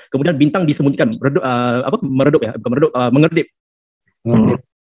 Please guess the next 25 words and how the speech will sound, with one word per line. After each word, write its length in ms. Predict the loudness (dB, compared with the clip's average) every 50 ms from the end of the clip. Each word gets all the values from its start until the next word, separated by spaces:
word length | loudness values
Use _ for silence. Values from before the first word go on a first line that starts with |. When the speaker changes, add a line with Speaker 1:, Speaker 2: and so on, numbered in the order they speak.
| _ _ _ -4
Speaker 1:
Allah 240 | 0 2 4 4
kamu 200 | 4 2 2 2 4
aja 140 | 4 2 2
nggak 160 | 0 0 0 2
pernah 320 | 2 2 2 2 -2 -8 -6 -2
menghadirkan 440 | 0 0 2 2 2 2 4 4
diri. 280 | 4 4 4 2 0 -6 -14 _ _ _ _ _ _ _ _ 0
Mas-, 240 | 0 0 -2 -2 0
masa 280 | 2 4 4 4 2 2
kamu 160 | 2 2 2
percaya 240 | 2 2 2 4 4
sama 160 | 4 2 2
Allah 240 | 2 2 2 4 2
itu? 160 | 2 0 -2 -4 -6 _ _ _ _ _ _ _ _ _ _ 2
Masa 240 | 4 4 4 2 0
sih 160 | 2 4 4
kamu 80 | 6 6
nih? 140 | 6 4 2 -2 -14 _ _ _ _ _ _ _ _ -20 -20 -18 -18 -18 -18 _ _ _ _ _ _ _ _ _ _ _ -20 -16 _ -12 -6 -2
Speaker 2:
Mending, 240 | 0 2 2 4 2
mending 220 | 2 2 2 2
menyembah 320 | 2 2 2 2 2 2 0
matahari 460 | 0 -2 -2 -2 -2 0 2 2 2
ya, 60 | 2
Pak, 140 | 0 -4 -6
ya? 120 | -8 -10